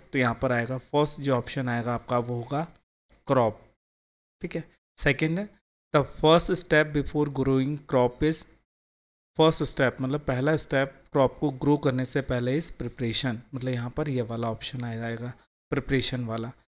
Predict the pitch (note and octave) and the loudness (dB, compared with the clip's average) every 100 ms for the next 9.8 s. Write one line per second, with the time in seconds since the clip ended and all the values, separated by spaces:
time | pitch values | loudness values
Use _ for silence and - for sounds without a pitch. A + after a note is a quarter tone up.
0 | _ _ _ C3+ C#3+ C#3 D3 E3+ E3+ E3+ | _ _ _ 0 2 4 2 0 0 -2
1 | D#3+ D#3+ D#3+ C3+ D3 D#3+ - - B2 A#2 | -2 -2 -4 0 0 -2 -6 -2 -2 -2
2 | - _ C3 B2 C3 B2 B2 C3+ E3+ E3 | -10 _ -4 0 0 2 2 2 0 -2
3 | - C#3+ D#3+ D#3+ D#3 E3 C#3 C3 C3 D#3 | -4 0 4 4 4 -2 -2 0 0 0
4 | - - - D#3+ D#3+ C#3+ C3+ - - E3 | -2 -6 -4 -2 0 -2 -4 -8 -10 -2
5 | D3 C#3 - D#3 D3+ - C3+ B2 C3 C3+ | 0 0 -2 -4 -4 -4 -2 -2 -2 -2
6 | C#3+ C3 A#2+ C3 D3 C3+ B2 B2+ C3 C#3 | -2 -2 0 0 0 0 0 -2 -4 -4
7 | B2+ B2 - D3+ - A#2 G#2+ B2 A#2 B2 | -4 -6 -6 -6 -2 -2 -2 -6 -6 -6
8 | C#3+ - B2+ A#2+ B2+ A#2+ C#3+ E3 C3 A#2+ | -8 -4 -2 -2 -6 -8 -8 -6 -6 -6
9 | C3+ - _ _ _ - C#3+ | -10 -14 _ _ _ -4 -2